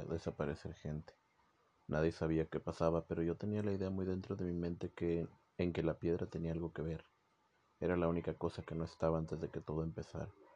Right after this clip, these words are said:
O si lo estaba. Todo comenzó el mes pasado, o después, ya no importa. El hecho es que un día de pronto una lluvia torrencial apareció a mitad de la tarde, sin pronóstico y sin indicios de temperatura, nada. Y no paró hasta seis días más tarde.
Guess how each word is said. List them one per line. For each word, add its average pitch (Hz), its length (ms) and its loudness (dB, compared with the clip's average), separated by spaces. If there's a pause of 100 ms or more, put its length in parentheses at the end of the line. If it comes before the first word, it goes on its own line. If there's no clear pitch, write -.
(560)
O - 80 -6
si - 160 -8
lo 71 100 -2
estaba. - 380 -4 (1300)
Todo 110 220 8
comenzó 92 360 -2
el 85 100 -4
mes 85 140 -4
pasado, 80 400 -4 (140)
o 80 140 -2
después, - 500 -4 (140)
ya 104 140 4
no 104 60 2
importa. - 380 -4 (480)
El 82 160 2
hecho - 160 2
es - 80 -6
que - 120 -2
un 90 80 2
día 90 120 6
de 87 80 6
pronto 82 320 0
una 85 140 2
lluvia 87 280 4
torrencial 85 520 2
apareció 78 420 2
a 78 40 2
mitad 82 240 0
de 80 100 2
la 76 100 0
tarde, - 300 -2 (440)
sin 85 220 2
pronóstico 82 540 0
y 87 40 2
sin 85 180 -2
indicios 82 400 -2
de 85 60 0
temperatura, 78 600 -4 (160)
nada. - 380 -2 (640)
Y - 80 -2
no 78 140 2
paró 82 200 8
hasta 82 200 0
seis 85 220 0
días 82 200 4
más 82 200 -4
tarde. 80 280 2